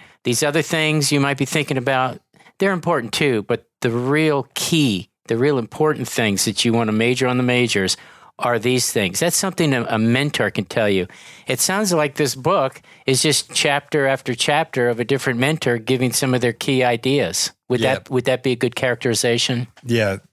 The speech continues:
Speaker 2: absolutely. And the name of the book, Doctor Frank, is The Lawn Care Advantage. It's winning strategies for a thriving landscaping business. And so if you wanna get motivated and educated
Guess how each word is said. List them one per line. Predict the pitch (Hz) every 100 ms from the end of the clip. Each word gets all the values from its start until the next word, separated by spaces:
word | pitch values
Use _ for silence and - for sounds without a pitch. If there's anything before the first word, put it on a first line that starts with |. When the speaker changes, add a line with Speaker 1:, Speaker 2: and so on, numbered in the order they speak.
| -
Speaker 2:
absolutely. | 120 117 123 120 123 120 113 - - - _
And | 110 110 110 110
the | 113 113 110 101 -
name | 113 151 175
of | 170
the | 160
book, | 147 175
Doctor | - 156 151 147
Frank, | - 139 131 120 -
is | 127 123 117 - _
The | 104
Lawn | 104 143 175 170
Care | - 175
Advantage. | 156 123 131 123 120 - - _ -
It's | 92
winning | 104 131 165 185
strategies | - 151 139 135 123 131 123
for | - 110
a |
thriving | 98 - 120 135 147 151 143 -
landscaping | 120 127 127 127 120 117 107
business. | 104 123 113 101 90 -
And | 95
so | - 107 92 - - - -
if | -
you | 139
wanna | 165
get | 160 160
motivated | 127 156 165 151 151 143 143 139 - _ -
and | 104 -
educated | 135 135 151 160 139 131 123